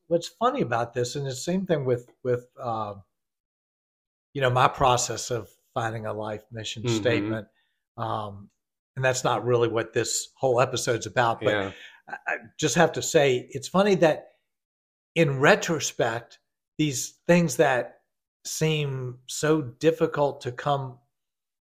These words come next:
Speaker 1: to come to grips with seem
Speaker 2: Mm-hmm.
Speaker 1: so obvious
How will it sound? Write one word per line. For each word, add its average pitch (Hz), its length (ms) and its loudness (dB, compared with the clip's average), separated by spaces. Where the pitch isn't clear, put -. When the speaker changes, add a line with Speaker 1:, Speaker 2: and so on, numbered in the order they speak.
Speaker 1:
to - 80 -6
come 160 260 2
to 135 80 0
grips 170 340 0
with 135 180 -2
seem 147 240 0
Speaker 2:
Mm-hmm. - 40 -4
Speaker 1:
so 185 560 -2
obvious 135 720 -2